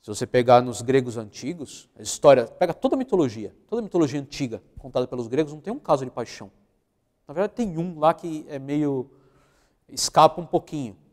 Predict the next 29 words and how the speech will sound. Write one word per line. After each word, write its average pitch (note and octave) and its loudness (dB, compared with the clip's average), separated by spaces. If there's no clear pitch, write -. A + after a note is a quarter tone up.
mas C3 -14
não A#3 0
tem A#3 4
casos C#3 0
de B2+ -14
paixão. B2 -4
Você - -12
pode D3 2
ter, D#3+ -6
ter - -20
casos B2+ -4
de - -10
sujeiras, A#2+ 0
é, A2+ -6
e C3+ -20
um C3+ -18
monte D#3 -10
de F#3+ -16
coisa, A#2+ -2
mas G#2+ -14
paixão B2+ -10
não. C#3 -20
Não G#2+ -20
tem A#2 -18
caso C3 2
de, A#2+ -8
é, G#2 -6
casal A#2 4
apaixonado. G#2+ -10